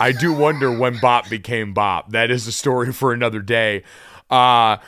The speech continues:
but Brandon, Mattel seems to be wanting to cash in on nostalgia. They're realizing, hey, all of the kids that once watched Barney are now parents. And Brandon, from your standpoint,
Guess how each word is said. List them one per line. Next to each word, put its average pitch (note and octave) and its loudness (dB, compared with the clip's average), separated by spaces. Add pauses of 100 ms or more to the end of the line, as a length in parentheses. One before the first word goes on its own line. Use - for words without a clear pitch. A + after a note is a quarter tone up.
(100)
but A#2 2
Brandon, F3+ 4
Mattel F3 0
seems E3+ -6
to C3+ -10
be D#3+ -4
wanting C#3+ 2
to C3+ -8
cash C3+ 0
in C3 -2
on B2+ 0
nostalgia. B2 0 (180)
They're D#3 4
realizing, C#3 2
hey, B2+ -2 (240)
all D#3+ 2
of D3+ -2
the D#3 -4
kids D3 -4
that D3 -4
once C3 -6
watched B2+ -2
Barney C#3+ -4 (220)
are B2 0
now A2+ -2
parents. A2 -6 (260)
And G#2+ -6 (340)
Brandon, F3+ 0 (280)
from E3 -4
your F3+ 0
standpoint, A#2 -6